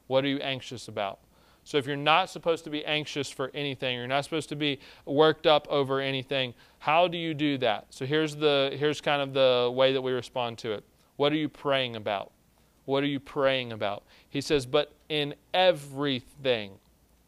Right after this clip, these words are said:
"Lord, I'm worked up over this." Well, guess what? That qualifies as everything, so you better take it to the Lord in prayer.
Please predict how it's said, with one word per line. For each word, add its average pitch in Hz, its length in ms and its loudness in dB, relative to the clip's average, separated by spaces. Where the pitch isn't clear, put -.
"Lord, 175 340 6
I'm 175 260 0
worked 170 360 4
up 170 200 4
over 160 320 4
this." 139 300 2
Well, 123 80 -6
guess 135 260 2
what? 127 200 2
That 127 160 2
qualifies 131 500 0
as 123 140 -12
everything, 110 480 -8
so - 100 -14
you 113 80 -8
better 113 180 -4
take 113 240 -8
it 107 60 -16
to 110 60 -16
the 110 80 -14
Lord 110 180 -6
in 104 100 -16
prayer. 101 340 -10